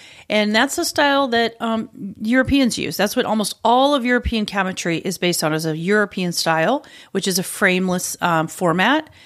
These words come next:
And the reason for that is that they don't have face frames. Face frames is that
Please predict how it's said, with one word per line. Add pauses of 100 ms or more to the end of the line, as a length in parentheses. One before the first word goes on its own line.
(460)
And
the
reason
for
that
is
that
they
don't
have
face
frames.
Face
frames
is
that